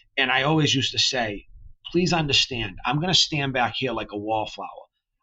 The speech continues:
I'm gonna take command, but my aspect of command in this is you're the operations guy. You're gonna make the decisions. If you need an aircraft carrier to come up Warren Avenue, I'm gonna try to get you that aircraft carrier, right? That's my job.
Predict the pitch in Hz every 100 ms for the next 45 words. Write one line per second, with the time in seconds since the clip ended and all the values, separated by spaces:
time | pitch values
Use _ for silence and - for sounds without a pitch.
0 | _ 127 156 175 170 156 - 131 131 110
1 | 104 120 160 190 156 151 - 139 139 -
2 | 113 120 127 135 131 139 147 104 117 165
3 | 214 165 135 127 127 127 110 110 113 123
4 | 135 123 117 117 107 107 113 113 - -
5 | - - - 113 165 247 262 147 120 143
6 | 175 - 131 117 - 127 120 113 113 135
7 | 139 - 139 143 127 127 156 185 196 -
8 | _ _ 156 202 170 151 131 117 135 -
9 | 120 117 123 113 107 - 101 85 - -
10 | _ _ 131 151 170 - - 170 202 180
11 | 190 185 190 143